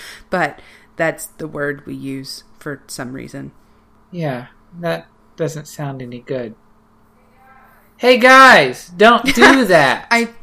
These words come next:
Speaker 1: I know you're joking, but, I mean, you have a really good parallel in your culture that I've seen. Like, "Hey, just stop stereotyping humans, guys." It's, it's not that easy.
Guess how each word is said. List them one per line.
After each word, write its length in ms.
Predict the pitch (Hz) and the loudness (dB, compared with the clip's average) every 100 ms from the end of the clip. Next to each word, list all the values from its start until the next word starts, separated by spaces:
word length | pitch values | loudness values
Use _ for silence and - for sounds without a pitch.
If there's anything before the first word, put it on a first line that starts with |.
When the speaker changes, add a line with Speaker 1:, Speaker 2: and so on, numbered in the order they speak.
| - | -6
Speaker 1:
I 80 | 202 | -4
know 140 | 202 | -2
you're 140 | 220 220 | -2 -4
joking, 680 | 202 185 180 147 143 156 - | -4 -6 -6 -12 -12 -14 -8
but, 280 | 160 131 - _ - | -6 -6 -10 _ -12
I 60 | |
mean, 380 | 175 156 147 156 - _ _ _ _ _ _ _ _ _ _ | -8 -8 -8 -12 -18 _ _ _ _ _ _ _ _ _ _
you 120 | 175 | -12
have 240 | 170 202 165 | -8 -8 -8
a 80 | 160 | -10
really 360 | 165 180 175 | -6 -4 -4
good 220 | 160 151 | -8 -10
parallel 560 | - 349 302 196 180 196 | 0 0 0 0 -2 -4
in 140 | 190 175 | -8 -8
your 140 | 165 | -8
culture 500 | - 160 - 170 185 | -8 -10 -8 -10 -8
that 220 | - - - | -10 -10 -8
I've 540 | 135 139 160 160 - _ | -6 -4 -4 -8 -20 _
seen. 500 | - - 135 135 175 - | -16 -12 -10 -10 -10 -10
Like, 320 | 165 160 - - - _ | -10 -10 -12 -20 -20 _
"Hey, 580 | 330 494 554 392 214 - - | 0 4 4 2 -4 -8 -10
just 220 | 294 349 | -6 -4
stop 200 | - 320 | 0 0
stereotyping 760 | 320 403 370 330 339 330 302 285 | 2 -2 0 -2 -2 -2 0 2
humans, 380 | 311 370 415 233 | 2 2 0 0
guys." 760 | 226 185 180 190 202 - - _ | 2 2 2 -2 -6 -14 -20 _
It's, 540 | 185 180 - - - _ _ _ _ | -14 -12 -16 -18 -20 _ _ _ _
it's 160 | 180 - | -14 -6
not 180 | 196 196 | -6 -4
that 260 | 151 - _ | -8 -10 _
easy. 480 | 160 143 - 135 147 | -16 -16 -16 -18 -20